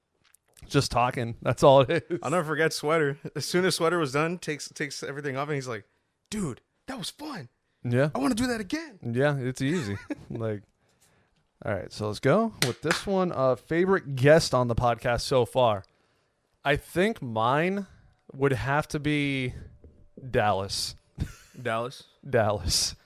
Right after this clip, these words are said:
Speaker 1: Either Dallas or Jackson. Ja-, Jackson was a lot of fun to talk to. Dallas was very funny to talk to because nobody really knows Dallas yet at that time.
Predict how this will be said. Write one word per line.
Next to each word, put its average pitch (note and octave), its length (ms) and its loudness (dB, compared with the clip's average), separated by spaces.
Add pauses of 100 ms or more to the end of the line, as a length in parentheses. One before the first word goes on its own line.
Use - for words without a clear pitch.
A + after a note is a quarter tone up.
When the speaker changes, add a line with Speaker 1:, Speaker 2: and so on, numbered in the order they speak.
(200)
Speaker 1:
Either A#3+ 180 6
Dallas E3+ 380 10
or C#3+ 60 2
Jackson. A2+ 540 2 (760)
Ja-, C#3+ 200 4 (120)
Jackson D3 460 4
was C#3+ 120 4
a C3+ 40 4
lot C3+ 180 10
of C3 80 4
fun C3+ 180 2
to C3 60 -6
talk B2+ 300 6
to. B2+ 280 2 (480)
Dallas D3 480 8
was C3 180 -2
very D3 360 4
funny B2 720 2
to E3+ 120 2
talk B2 340 2
to G2 220 -6 (140)
because D3 380 -4
nobody E3 680 4 (340)
really E3 380 8
knows D3 500 8
Dallas B2 480 8
yet A#2 380 2 (100)
at D3+ 200 4
that C3 200 6
time. A2 400 2